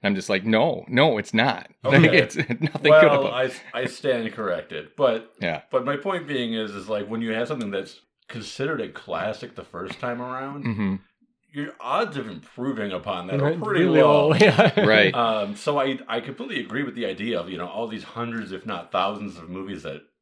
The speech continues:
Speaker 2: flopped hard, you know, just tweak 'em a little bit. Like,
Speaker 1: Yeah.
Speaker 2: that I agree with. This movie, I don't <laughs> agree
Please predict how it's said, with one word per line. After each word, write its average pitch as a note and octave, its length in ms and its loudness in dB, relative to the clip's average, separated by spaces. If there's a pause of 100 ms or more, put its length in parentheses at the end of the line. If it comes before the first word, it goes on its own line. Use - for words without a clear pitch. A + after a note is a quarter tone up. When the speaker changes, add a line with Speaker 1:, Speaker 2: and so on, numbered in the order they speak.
(360)
Speaker 2:
flopped G2+ 420 -8
hard, F2 520 -4
you F2+ 100 -10
know, D#2+ 60 -12
just E2 180 -18
tweak B2+ 240 -12
'em D2+ 120 -10
a D2+ 60 -10
little D2+ 240 -8
bit. D2+ 280 -12 (100)
Like, F#2+ 80 -6
Speaker 1:
Yeah. C3+ 200 -2 (320)
Speaker 2:
that C3+ 200 0
I A2+ 40 -4
agree G2+ 260 -10
with. D#2 160 -12 (800)
This E3 220 -6
movie, A#2 340 -6
I F2+ 100 -6
don't F#2+ 300 -10
<laughs> F2+ 60 -16
agree G2 140 -12